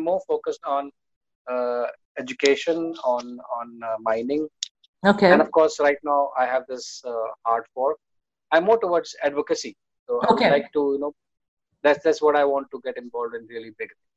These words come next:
Speaker 2: All right. Okay. So, but, you know, that kind of leads me to the next question. What are you, uh, which token currency are you, uh, you know, really bullish about? What are you, uh, really excited about, apart from Bitcoin?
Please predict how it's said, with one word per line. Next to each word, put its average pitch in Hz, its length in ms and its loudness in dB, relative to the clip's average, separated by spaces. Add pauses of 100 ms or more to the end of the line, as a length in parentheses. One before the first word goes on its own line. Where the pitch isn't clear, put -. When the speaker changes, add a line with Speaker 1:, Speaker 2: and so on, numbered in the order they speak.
(640)
Speaker 2:
All 233 180 8
right. 214 240 8
Okay. 214 520 6
So, 269 260 10
but, 254 420 8
you 233 120 10
know, 226 380 6
that 208 280 8
kind 220 180 8
of 214 60 2
leads 214 220 4
me 226 180 6
to 208 80 4
the 196 100 6
next 196 280 4
question. 190 500 4
What 214 160 8
are 240 80 8
you, 240 380 6
uh, 196 500 8
which 226 320 4 (200)
token 214 460 8
currency 208 480 8
are 196 80 12
you, 190 320 6
uh, 185 220 8
you 170 140 4
know, 185 200 2
really 196 280 0
bullish 190 340 2
about? 160 340 4
What 180 140 8
are 190 60 10
you, 190 420 4
uh, 180 60 10
really 190 260 4
excited 175 420 4
about, 151 240 2 (540)
apart 214 320 8
from 196 120 6
Bitcoin? 175 400 0